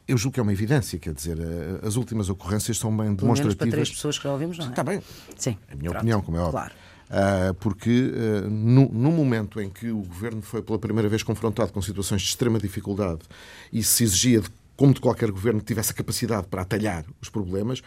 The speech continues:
Speaker 1: o que nós vimos foi exatamente o contrário. Foi um, um conjunto de,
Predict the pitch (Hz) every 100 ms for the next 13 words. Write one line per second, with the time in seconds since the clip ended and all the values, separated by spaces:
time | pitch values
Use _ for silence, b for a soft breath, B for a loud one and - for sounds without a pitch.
0 | B - 110 104 104 98 110 104 107 104
1 | - 131 101 101 B B B - 80 80
2 | 85 87 101 95 92 90 110 98 95 90
3 | 104